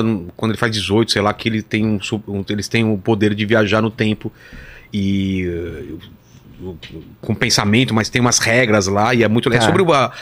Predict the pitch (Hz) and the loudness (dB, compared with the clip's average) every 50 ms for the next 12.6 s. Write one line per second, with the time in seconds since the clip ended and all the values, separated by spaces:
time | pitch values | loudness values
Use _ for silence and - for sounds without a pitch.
0 | - - 113 113 127 123 120 - - 127 131 135 127 131 127 127 - 117 117 135 | -8 -4 -2 -2 0 0 0 0 0 2 2 2 0 -2 -4 -2 0 0 0 0
1 | 147 - 143 143 151 151 - 143 139 135 131 131 131 127 127 127 - - 123 117 | 0 0 -2 -2 -2 0 0 0 0 2 2 2 2 2 2 0 0 -2 -2 0
2 | 110 117 123 - - 117 - 123 110 107 123 117 123 120 110 131 151 151 - - | 0 0 0 -2 -2 -2 -2 0 2 2 2 4 4 4 2 2 0 -4 -8 -16
3 | - - - - - - - - - 160 120 104 104 101 - - 117 117 107 - | -20 -20 -20 -20 -20 -20 -6 0 2 4 4 4 2 0 -2 0 0 0 0 0
4 | - 120 127 - - 370 - - - 123 101 87 - - 107 101 104 104 104 107 | -2 -4 -4 -4 -4 -4 -4 -2 -2 -2 -2 -4 -6 -6 -4 -2 0 0 0 0
5 | 104 107 107 - 226 190 107 110 120 143 139 101 - - - 101 101 98 95 85 | 0 -2 -2 -4 -4 -2 2 2 4 4 4 2 -2 -6 -6 -4 -4 -4 -4 -6
6 | 85 85 87 87 - - 101 87 80 85 98 110 98 92 87 92 90 113 - 143 | -6 -8 -8 -6 -6 -6 -6 -6 -4 -2 0 0 0 -2 -4 -4 -2 0 0 2
7 | 147 - - - - 165 135 104 90 - - - 90 - - 113 110 113 113 110 | 2 2 2 4 4 4 2 2 0 -2 -4 -4 -4 -4 -2 -2 0 2 2 4
8 | 117 175 196 147 143 135 175 190 120 127 160 165 135 110 107 104 110 110 107 - | 4 4 4 4 4 4 4 4 4 4 4 4 4 2 2 0 0 0 -2 -4
9 | - - 143 131 117 98 90 123 131 143 143 131 127 123 - 127 117 110 110 127 | -4 -2 -2 0 0 0 0 0 2 2 2 0 0 -2 -2 -2 0 0 2 4
10 | 135 135 123 - 170 151 120 110 131 - 135 135 131 131 - 160 165 175 165 151 | 4 6 6 6 6 6 4 2 2 2 2 2 4 4 4 4 6 6 6 6
11 | 139 139 143 160 147 - 151 127 123 117 117 - - 123 120 113 - - 110 101 | 6 6 4 4 4 4 4 4 4 4 2 2 4 4 4 4 4 2 4 4
12 | 107 117 120 123 127 139 147 120 - 135 135 135 | 6 6 4 4 4 4 4 4 6 6 6 6